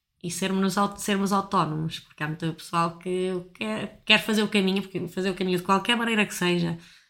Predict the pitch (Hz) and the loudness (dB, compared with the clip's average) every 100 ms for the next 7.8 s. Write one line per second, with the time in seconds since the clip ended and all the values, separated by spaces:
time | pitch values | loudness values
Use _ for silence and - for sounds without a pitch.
0 | - 147 - 160 160 160 156 160 160 160 | -12 -8 -6 -6 0 2 0 0 -4 -6
1 | - - - 175 170 165 165 170 165 165 | -10 -20 -6 -4 0 2 4 6 2 -2
2 | - - - 175 170 170 170 170 170 170 | -12 -20 -4 2 2 4 2 2 0 -4
3 | 180 185 180 185 185 180 190 175 180 175 | 0 2 2 2 0 0 0 2 0 0
4 | 175 180 175 170 170 165 170 170 165 165 | 2 4 4 2 0 0 0 0 0 0
5 | 165 175 175 175 180 175 170 180 175 226 | 0 0 0 -2 0 0 0 -2 -2 -4
6 | 240 233 - 214 208 196 202 226 208 208 | -2 -2 2 2 2 0 -2 0 2 2
7 | 190 175 185 - 180 170 160 - | 2 2 0 -2 0 0 0 -4